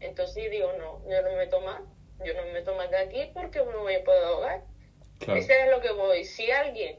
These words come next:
Speaker 1: no porque vayas tú solo, si alguien te dice, "Mira, vamos a subir esa cima porque, mm, va, va a estar bien", y tú le dices, "Mira, no, yo tengo una cojera y no voy a subir la cima porque es peligroso para mí".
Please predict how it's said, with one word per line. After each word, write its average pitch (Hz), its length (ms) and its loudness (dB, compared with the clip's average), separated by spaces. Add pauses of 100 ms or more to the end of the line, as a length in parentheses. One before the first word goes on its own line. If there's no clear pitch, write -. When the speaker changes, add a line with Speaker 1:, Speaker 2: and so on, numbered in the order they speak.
Speaker 1:
no 233 240 -6
porque 247 220 -2
vayas 220 220 0
tú 233 100 -10
solo, 190 320 0
si 196 200 -8
alguien 233 340 -2
te 220 80 -14
dice, 214 300 -6
"Mira, 277 320 -4 (340)
vamos 269 260 -4
a 294 60 -6
subir 285 260 0
esa 269 220 0
cima 311 420 -6
porque, 254 340 2 (480)
mm, 220 420 -10
va, 226 180 -6
va 233 120 -6
a - 20 -4
estar 240 240 -4
bien", 220 380 -4
y 208 120 -10
tú 202 80 -8
le 185 80 2
dices, 190 260 -6
"Mira, 202 300 -4
no, 185 200 -6 (320)
yo 202 140 -4
tengo 196 200 -6
una 196 180 -6
cojera 226 580 -6
y 262 80 -4
no 214 80 -6
voy 208 120 -4
a 208 60 -4
subir 208 280 -6
la 175 120 -4
cima 185 280 -8
porque 196 180 -6
es 220 60 -10
peligroso 190 480 -6
para 170 160 -8
mí". - 160 -14